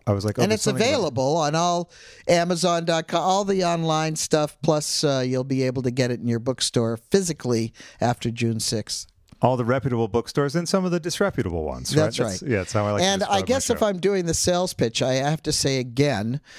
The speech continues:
Speaker 2: that I've got a new single coming out called Not With You, uh, with Beth Nielsen Chapman and me,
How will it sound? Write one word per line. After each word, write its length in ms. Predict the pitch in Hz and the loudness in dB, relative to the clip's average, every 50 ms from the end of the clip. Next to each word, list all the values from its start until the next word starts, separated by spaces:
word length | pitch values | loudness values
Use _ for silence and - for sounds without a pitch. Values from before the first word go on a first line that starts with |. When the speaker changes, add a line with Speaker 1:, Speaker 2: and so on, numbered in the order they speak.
| - - - - - - - | -20 -20 -20 -20 -20 -4 0
Speaker 2:
that 380 | - 135 131 135 131 - - - | 2 4 4 2 0 -2 0 0
I've 180 | 135 127 123 131 | 0 0 0 0
got 140 | - 131 | 0 0
a 80 | 127 123 | 0 0
new 160 | 127 127 120 | 0 0 0
single 420 | 123 - - 202 208 196 202 196 180 | 0 0 0 0 0 2 0 0 0
coming 360 | - 165 175 175 170 165 165 | 0 0 0 0 0 0 0
out 280 | 156 151 147 147 - | 0 0 0 -2 -4
called 300 | - - 139 127 123 120 | -2 0 0 0 2 0
Not 300 | 127 131 131 131 127 - | 0 0 0 0 0 0
With 260 | 127 131 123 120 127 139 | -2 -2 0 0 0 0
You, 480 | 156 156 165 160 160 156 156 156 156 - - - - - - - - - | 2 2 2 2 0 0 -2 -4 -6 -10 -20 -20 -20 -20 -20 -18 -4 0
uh, 260 | - 131 127 123 123 | 2 2 2 2 0
with 220 | 127 127 120 - - | 0 -2 -4 -2 0
Beth 260 | - 135 151 - - | 0 0 0 0 0
Nielsen 400 | 143 143 143 139 139 - - 139 139 | 0 0 0 0 -2 -2 -4 -2 0
Chapman 680 | - - 151 139 147 - - 147 139 139 135 131 - - _ | 0 0 0 0 0 -2 -2 -2 0 0 -2 -4 -6 -6 _
and 500 | - 131 127 123 123 123 120 120 120 - | 0 0 2 2 0 -2 -2 -4 -4 -4
me, 560 | - 135 135 135 135 135 135 131 135 135 - | -2 0 0 2 2 0 0 -2 -2 -4 -6